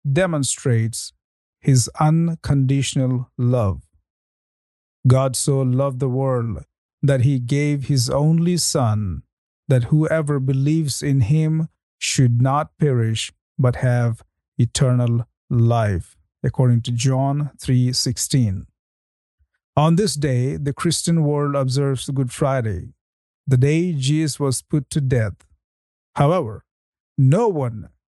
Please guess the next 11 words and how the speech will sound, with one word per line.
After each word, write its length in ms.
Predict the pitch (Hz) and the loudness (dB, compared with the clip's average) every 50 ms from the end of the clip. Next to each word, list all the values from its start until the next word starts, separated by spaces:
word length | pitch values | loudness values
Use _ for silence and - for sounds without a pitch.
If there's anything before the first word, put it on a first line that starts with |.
| _ - | _ -2
really 420 | 143 131 156 170 175 160 147 139 | 0 2 2 2 2 2 0 -2
put 240 | 127 - - 160 147 | -2 -2 -4 -2 -2
him 100 | 147 127 | -2 -2
to 100 | 120 135 | -2 -4
death 420 | 127 120 123 123 113 110 104 - _ _ _ _ _ - | -2 -2 -2 -2 -2 -4 -6 -10 _ _ _ _ _ 0
because 440 | 143 135 127 - 151 143 120 - - | 0 2 2 2 0 -2 -2 -2 0
no 240 | 147 151 175 196 185 | 0 0 0 0 0
one 340 | 151 139 131 127 123 120 - _ _ _ _ - | -2 0 0 0 -2 -4 -6 _ _ _ _ -4
has 240 | - 139 139 127 120 | -2 0 0 0 0
the 100 | 143 - | -4 -4
power 560 | - - 156 147 143 131 123 120 117 123 | -2 0 0 0 0 0 -2 -2 -4 -6